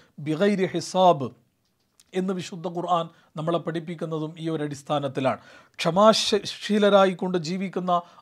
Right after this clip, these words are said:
ആളുകളെ സംബന്ധിച്ചിടത്തോളം അല്ലാഹു അവർക്ക് നൽകാൻ ഉദ്ദേശിക്കുന്ന പ്രതിഫലം അതിൻ്റെ എല്ലാ പൂർണ്ണതയോടും കൂടി നൽകുമെന്ന് വിശുദ്ധ ഖുർആൻ നമ്മളെ പഠിപ്പിക്കുന്നുണ്ട്.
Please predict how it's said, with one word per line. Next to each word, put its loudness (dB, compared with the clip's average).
ആളുകളെ 6
സംബന്ധിച്ചിടത്തോളം 0
അല്ലാഹു 8
അവർക്ക് 2
നൽകാൻ 8
ഉദ്ദേശിക്കുന്ന 0
പ്രതിഫലം 0
അതിൻ്റെ 4
എല്ലാ 8
പൂർണ്ണതയോടും 2
കൂടി -4
നൽകുമെന്ന് -4
വിശുദ്ധ -12
ഖുർആൻ -8
നമ്മളെ -6
പഠിപ്പിക്കുന്നുണ്ട്. -4